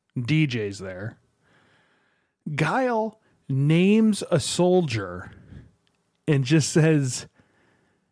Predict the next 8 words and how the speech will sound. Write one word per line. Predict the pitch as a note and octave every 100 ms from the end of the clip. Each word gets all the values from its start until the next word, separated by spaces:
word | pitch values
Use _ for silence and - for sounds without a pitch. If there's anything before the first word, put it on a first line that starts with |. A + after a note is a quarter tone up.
| _ _ _ _ _ -
"We'll, | C3+ E3 D3
we'll | G#2+ D#3
get | C3+ D3+
you | C3 B2+
out." | G#2+ F#2 - -
He | -
says, | C3 D3 -
"Charlie." | - A#2+ A2+ G2 E2